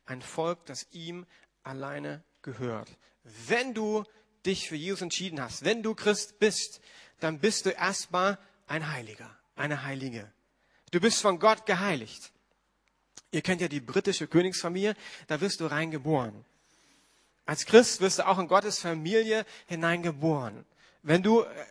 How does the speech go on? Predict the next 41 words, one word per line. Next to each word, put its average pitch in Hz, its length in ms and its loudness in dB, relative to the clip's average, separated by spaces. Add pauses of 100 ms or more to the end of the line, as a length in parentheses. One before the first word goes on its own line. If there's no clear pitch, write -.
(160)
hier 262 280 6
bist 214 300 0
und 180 180 -8
Gast 208 380 4
und, 170 180 -10
und 180 100 -12
fragst 180 280 4
dich, 175 140 -4
"Wie 185 40 -10
kann 196 160 0
ich 185 120 -4
Teil 208 320 -4
werden 196 160 2
dieser 190 160 4
Familie?" 220 540 0 (600)
Nicht 208 300 6
durch 196 140 10
Taten, 127 480 -2 (480)
nicht 196 220 0
durch 180 120 0
einen 180 80 -8
besonders 175 300 -2
coolen 170 160 -6
Kuchen 185 320 -8
beim 165 120 -2
Buffet, 196 360 -6
sondern 165 240 -10
eigentlich 190 320 -10
kannst 190 260 -10
du 185 60 -8
nur 180 60 -6
hineingeboren 180 680 -8
werden, 143 340 -8 (840)
ein - 120 -12
Teil - 220 2
dieser 185 140 -10
Familie 190 360 -8
werden, 123 240 -8
wie 240 60 0
die 254 80 0
Königsfamilie. 147 640 -2